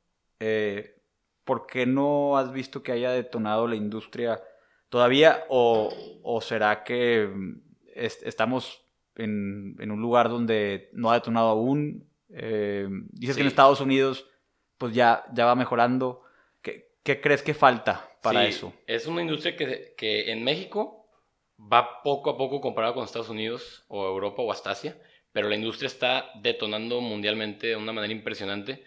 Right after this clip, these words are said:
Speaker 2: El crecimiento en el dos mil diecinueve de los diamantes creados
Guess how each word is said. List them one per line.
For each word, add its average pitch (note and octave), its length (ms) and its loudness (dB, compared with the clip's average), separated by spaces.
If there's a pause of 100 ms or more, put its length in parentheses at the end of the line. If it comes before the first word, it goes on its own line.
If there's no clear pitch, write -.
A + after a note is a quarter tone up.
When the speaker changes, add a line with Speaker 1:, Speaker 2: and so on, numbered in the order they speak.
(320)
Speaker 2:
El G#2+ 160 -6
crecimiento A2+ 560 -2
en C#3+ 40 0
el C3+ 60 0
dos A2+ 100 -2
mil A#2 160 -4
diecinueve A2 760 -4
de G2+ 140 -8
los G2+ 140 -4
diamantes G2+ 400 -4
creados A#2+ 640 -2